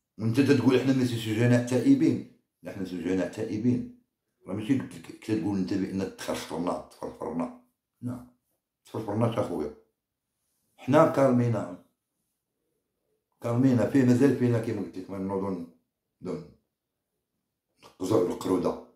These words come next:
من السبوعة تيحترمونا، ما نقدروش نديرو معاهم شي حاجة. علاش تيحترمونا؟ تيقدرونا.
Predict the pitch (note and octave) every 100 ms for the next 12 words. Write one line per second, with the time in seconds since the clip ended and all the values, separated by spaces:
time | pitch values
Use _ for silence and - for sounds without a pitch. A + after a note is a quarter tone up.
0 | _ _ _ F#2 F#2 - E2+ G#2+ A#2+ A2
1 | G2 - G2+ G2+ G2 F#2 E2+ E2+ F#2 E2+
2 | E2 D2 - E2 E2+ E2 E2 D#2 - -
3 | D#2+ E2 A2 - - - F2+ F#2 F2+ -
4 | - - A2 E2 D#2+ F#2+ F2+ E2+